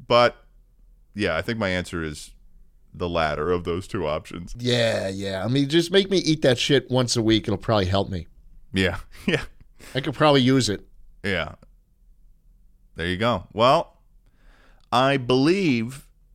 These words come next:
Speaker 1: that that's about all the time we have today, Chucklers. Let us know what you think about our Would You Rather answers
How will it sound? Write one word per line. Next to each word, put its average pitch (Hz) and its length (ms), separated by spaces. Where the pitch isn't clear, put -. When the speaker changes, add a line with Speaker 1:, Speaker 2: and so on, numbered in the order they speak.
Speaker 1:
that 107 680
that's 123 260
about 123 240
all 123 140
the 120 60
time 135 260
we 123 120
have 123 440
today, 139 280
Chucklers. 131 640
Let 143 180
us 202 140
know 165 140
what 139 140
you 123 80
think 123 460
about 110 720
our 113 260
Would 113 260
You 117 100
Rather 110 420
answers 101 680